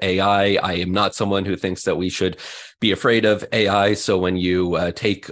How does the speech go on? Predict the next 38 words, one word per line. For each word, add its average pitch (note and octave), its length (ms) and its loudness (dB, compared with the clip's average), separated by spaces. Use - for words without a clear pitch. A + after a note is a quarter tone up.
over, G#2 600 2
uh, F2+ 280 0
the F2 100 -2
world, G#2 500 2
I G2 120 0
am F#2+ 120 0
not F#2 200 2
one F#2+ 160 0
of F2+ 40 -6
the F#2 60 -2
humans F#2 460 -2
that E2 100 0
you're F2 140 -4
going F2 240 -2
to - 100 -6
need E2+ 160 -4
to E2+ 100 -4
lock D#2 280 -2
up. A#2 220 0
Uh, F#2 240 2
yes, F#2 260 -2
that F2 180 0
is E2+ 160 -2
Rocco's D#2+ 300 -2
<laughs> - 20 -18
basilisk - 800 0
that - 360 -2
I'm D3 140 2
invoking C3+ 460 0
right A#2 260 0
there. A2+ 320 2
Um, A2 400 2
so C3+ 560 4
I, D3 160 2
I D3+ 120 2
actually A3+ 280 2
think E3 320 0
that - 680 0